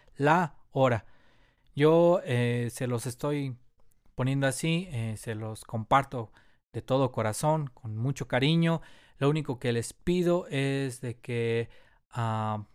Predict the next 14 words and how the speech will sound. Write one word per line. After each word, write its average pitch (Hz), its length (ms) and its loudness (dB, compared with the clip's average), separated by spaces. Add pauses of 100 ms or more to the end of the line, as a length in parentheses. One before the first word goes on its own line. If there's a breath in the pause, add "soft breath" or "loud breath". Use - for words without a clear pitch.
(200)
puedan 147 280 4
seguirme 160 720 2
en 127 100 2
este 135 220 -6
canal, 175 440 4 (520 soft breath)
eh, 113 420 -2
de 117 100 0
podcasts 175 680 0
y 127 240 -2
también, 135 480 0
eh, 113 540 0
si - 160 -10
tienen, 139 600 -2
eh, 110 640 -4